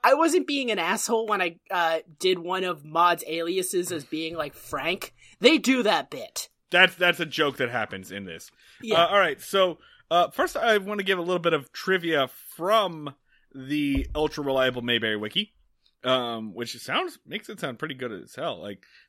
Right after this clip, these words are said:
Speaker 2: this episode is a satire of the nineteen fifty-three best-selling book, nineteen fifty-four Tony Award-winning play starring Paul Newman, and nineteen fifty-five movie starring Humphrey Bogart,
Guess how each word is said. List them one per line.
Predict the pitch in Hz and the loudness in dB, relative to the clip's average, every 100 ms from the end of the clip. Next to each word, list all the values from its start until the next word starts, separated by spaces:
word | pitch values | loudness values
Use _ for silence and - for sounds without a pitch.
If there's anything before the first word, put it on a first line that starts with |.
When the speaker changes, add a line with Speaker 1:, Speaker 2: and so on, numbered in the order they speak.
| - | -2
Speaker 2:
this | 156 262 | 2 2
episode | - - - 175 156 | 0 -2 -2 0 0
is | 143 139 | 0 -4
a | 127 | -4
satire | 123 214 240 - 117 104 107 | -4 0 0 -2 -6 -6 -8
of | 110 | -10
the | 117 | -10
nineteen | 127 202 254 220 | -8 -8 -8 -8
fifty-three | 208 208 190 165 143 | -8 -8 -10 -8 -8
best-selling | - 160 - 165 151 131 | -4 -6 -4 -6 -6 -6
book, | 131 120 - - _ _ _ _ - | -6 -6 -8 -20 _ _ _ _ -2
nineteen | 151 175 151 | 0 0 -4
fifty-four | 147 139 127 247 262 185 | -6 -6 -8 -4 -2 -2
Tony | - 170 160 | -4 -6 -2
Award-winning | 135 131 127 123 110 | -2 -2 -4 -6 -10
play | - 233 165 147 | -6 -2 -2 -2
starring | 147 131 | -6 -10
Paul | 117 185 135 | -8 -8 -6
Newman, | 208 151 123 - _ _ | -6 -6 -8 -12 _ _
and | 123 127 | -8 -4
nineteen | 180 220 226 | -4 -4 -6
fifty-five | 202 190 175 - 170 160 | -4 -6 -8 -2 0 0
movie | 147 196 262 143 | -2 -6 -4 -4
starring | 135 139 127 117 | -6 -6 -6 -6
Humphrey | 175 180 208 | -8 -6 -4
Bogart, | 160 135 104 95 | -4 -4 -6 -8